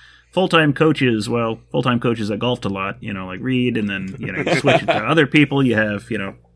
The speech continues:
Speaker 1: defensive coordinators take a stab at it, and then analysts, and now we're back to a, an actual assistant coach with that tab. So they're trying everything. I, I, they're just hoping something works, and let's hope this is it finally.
Speaker 2: Yeah, you know,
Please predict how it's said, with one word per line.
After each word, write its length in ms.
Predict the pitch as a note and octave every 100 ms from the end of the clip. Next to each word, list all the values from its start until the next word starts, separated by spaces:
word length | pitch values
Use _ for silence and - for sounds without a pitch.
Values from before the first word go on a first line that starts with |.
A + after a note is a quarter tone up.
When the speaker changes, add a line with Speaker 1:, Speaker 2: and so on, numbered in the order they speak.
| - - C#3
Speaker 1:
defensive 400 | C#3+ B2+ G#2+ -
coordinators 500 | F#3+ F3+ E3 D#3+ -
take 140 | D#3
a 40 | D3
stab 380 | - D3+ C#3
at 160 | C3+ C3
it, 160 | C3 B2
and 100 | A#2
then 260 | G#2 G2+ C3+
analysts, 640 | D3+ C#3 C3+ C3+ - A2+
and 140 | G#2
now 140 | G#2 G#2+
we're 80 | G2+
back 280 | A2 A2 -
to 180 | G#2+
a, 160 | G2+ G2 G2 _ -
an 140 | A2
actual 260 | G#2+ A2+ G#2+
assistant 400 | - D#3+ C#3+ C3
coach 240 | C3+ C3+
with 80 | B2+
that 200 | B2+ -
tab. 360 | B2+ A#2+ A#2+
So 380 | - G#2+ G#2 G#2 - - - - - - -
they're 100 | D#3
trying 300 | A3 A#3+ A3
everything. 480 | A#3+ G3 C3+ C#3 C#3+
I, 80 | B2+ B2
I, 20 | A2+
they're 160 | A#2+
just 140 | C3+ -
hoping 260 | D3 C#3+
something 320 | C3+ D3+ C#3+ C3
works, 380 | E3 D3 -
and 200 | G#2+ G2+ A2
let's 140 | A#2
hope 160 | C3 C#3
this 160 | C3
is 100 | A2+
it 140 | D3 -
finally. 300 | G2 G2 G2+ _ _ _
Speaker 2:
Yeah, 240 | C3+ C3+
you 220 | A#2 B2 C3
know, 400 | B2+ A#2+ G#2